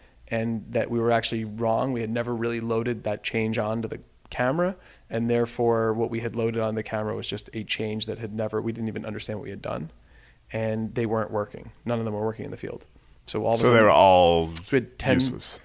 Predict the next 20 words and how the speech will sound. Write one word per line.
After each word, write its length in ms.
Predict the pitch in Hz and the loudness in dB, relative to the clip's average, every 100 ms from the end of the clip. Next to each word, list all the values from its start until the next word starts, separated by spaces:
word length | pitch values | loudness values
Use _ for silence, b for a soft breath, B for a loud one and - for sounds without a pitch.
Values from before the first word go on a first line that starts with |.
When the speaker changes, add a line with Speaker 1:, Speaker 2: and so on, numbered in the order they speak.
| - | -12
Speaker 1:
ten 240 | - 135 131 | 0 2 4
thousand 380 | 127 120 123 120 | 4 4 2 0
cameras 460 | 120 120 123 123 | 0 2 2 2
now 240 | 123 123 127 | 2 4 4
in 60 | |
the 80 | 117 | 0
field 460 | 110 120 127 147 147 - | -2 0 2 0 -6 -12
that 80 | - | -6
we 60 | 113 | -4
had 80 | - | -2
shipped. 400 | 123 143 - - b b b b | 0 0 -2 -16 b b b b
There 80 | - | -2
was 120 | 113 | 0
no 160 | 120 117 | 4 2
video 300 | 117 110 110 | 2 0 -2
showing 340 | 113 110 104 | 0 -2 -2
up 180 | 104 104 | -4 -4
on 120 | 107 | -6
the 60 | 104 | -6
phone. 240 | - 107 | -8 -10